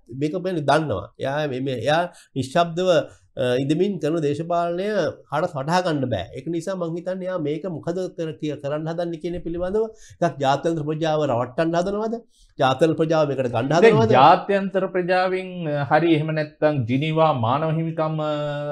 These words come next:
Speaker 2: සමුළුවෙන් හරි, අ, අයි එම් එෆ් එකෙන් හරි ඉන්දියාවෙන් හරි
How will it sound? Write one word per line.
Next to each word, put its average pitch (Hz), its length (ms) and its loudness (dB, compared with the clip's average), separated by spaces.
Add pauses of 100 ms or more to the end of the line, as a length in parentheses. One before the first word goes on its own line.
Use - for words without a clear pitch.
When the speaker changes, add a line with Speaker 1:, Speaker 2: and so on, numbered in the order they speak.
(240)
Speaker 2:
සමුළුවෙන් 151 640 -2
හරි, 156 300 0 (180)
අ, 120 640 2
අයි 127 240 0
එම් 156 140 -2
එෆ් 151 140 -6
එකෙන් 156 300 -4
හරි 156 280 -2 (120)
ඉන්දියාවෙන් 151 600 0
හරි 151 200 -4